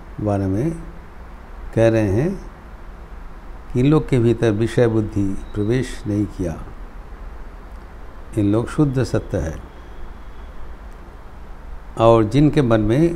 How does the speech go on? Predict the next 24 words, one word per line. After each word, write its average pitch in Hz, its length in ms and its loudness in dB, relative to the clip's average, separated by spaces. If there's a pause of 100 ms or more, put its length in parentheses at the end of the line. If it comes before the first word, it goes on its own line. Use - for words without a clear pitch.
(480)
कामिनी 120 400 4
कांचन 107 380 2
का 98 140 -2
लेश 117 320 0
मात्र 107 280 -2
नहीं 107 240 0
होगा, 95 420 -4 (1120)
वही 147 320 4 (1200)
समाधि 120 480 2
प्राप्त 110 340 0
कर 90 120 0
सकते - 360 -8
हैं। 82 240 -10 (1900)
दो 143 120 6
किस्म 127 280 6
का 117 100 4
समाधि 110 380 4
का 107 120 4
बात 101 180 2
बताया, 98 440 -4 (1200)
एक 107 220 2 (1500)
ज्ञान 127 320 4
मार्ग 110 260 2
से 165 320 -2